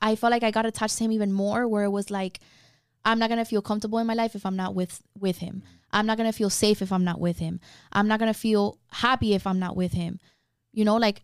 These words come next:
I feel like everything had to do with him. And then obviously when his faults ca-, came into play, I was like, "I should be able to walk away from this." Like, you know, like, if I could lose my, like, I had the mentality, "Oh, if I could lose my sister,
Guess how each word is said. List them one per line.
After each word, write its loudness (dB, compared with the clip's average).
I 2
feel 2
like 2
everything 0
had -2
to -6
do 0
with 0
him. -2
And 2
then 2
obviously 2
when 0
his -2
faults 0
ca-, -6
came 0
into 0
play, -2
I -4
was -2
like, -4
"I -2
should -6
be -2
able -4
to -8
walk -4
away 0
from -2
this." 0
Like, -2
you -2
know, -2
like, -4
if -6
I -2
could -8
lose -6
my, -8
like, 0
I 2
had 0
the -6
mentality, 0
"Oh, 0
if -6
I -4
could -10
lose -8
my -2
sister, -6